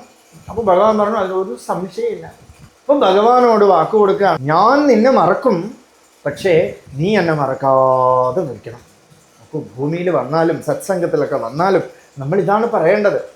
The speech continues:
ഇടയ്ക്കിടയ്ക്കൊക്കെ ഞാൻ മറന്നുപോകും. ഏതോ സത്സംഗത്തിൽ ഇരിക്കണ സമയത്ത്, സദ്ഗുരുക്കളോട് ഒരു കൂടി ഇരിക്കണ സമയത്ത്, ഏതെങ്കിലും ആശ്രമത്തിൽ പോണ സമയത്ത്, അമ്പലത്തിൽ പോണ സമയത്ത് ഭഗവാനുമായിട്ട് ചേർന്ന് നമ്മൾ ഇരിക്കണു.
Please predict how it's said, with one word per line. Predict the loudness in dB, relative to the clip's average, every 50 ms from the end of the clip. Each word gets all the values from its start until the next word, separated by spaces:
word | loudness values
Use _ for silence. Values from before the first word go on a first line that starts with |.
| _ -10
ഇടയ്ക്കിടയ്ക്കൊക്കെ | -8 -8 -2 0 0 2 2 2 2 2 2 2
ഞാൻ | 2 2 2 2
മറന്നുപോകും. | 2 0 2 2 2 2 2 0 0 -2 -10 -16 _ _ _ _ _ _ -4
ഏതോ | 0 2 2 4
സത്സംഗത്തിൽ | 4 2 0 0 0 2 4 4 4 4 4 4
ഇരിക്കണ | 4 4 4 2 2 0 0
സമയത്ത്, | 0 -2 -4 -2 -2 -2 -2 -2 -2
സദ്ഗുരുക്കളോട് | 0 0 -2 0 2 4 4 4 4 4 4 4 4 4 4 4
ഒരു | 2 2 0 -4 -8 -4 0
കൂടി | 0 2 2
ഇരിക്കണ | 2 2 2 0 0 0 -2 0
സമയത്ത്, | 0 -2 0 0 0 0 2 2 2 0 0 -2 -10 -20 -6 _ 0
ഏതെങ്കിലും | 0 0 0 2 2 2
ആശ്രമത്തിൽ | 4 4 2 2 0 2 2 2 2 2 0 -2 -2 -2
പോണ | 0 0 -2 -2 -2
സമയത്ത്, | -2 -4 -4 -4 -4 -6 -2 0
അമ്പലത്തിൽ | 0 0 0 0 0 2 2 2 2 0 -2
പോണ | -2 -2 -2 -2 -2
സമയത്ത് | -4 -4 -6 -4 -6 -6 -6 -6
ഭഗവാനുമായിട്ട് | -4 -4 -2 -2 -2 0 0 0 2 2 0 0 0 0 -2 -2 -2 -4 -4 -4 -6 -6 -8 -10 -20 _ _ _ -4
ചേർന്ന് | 0 0 2 4 4 4 4 2
നമ്മൾ | 0 0 0 0 0
ഇരിക്കണു. | -2 -2 -4 -6 -8 -8 -6 -6 -6 -8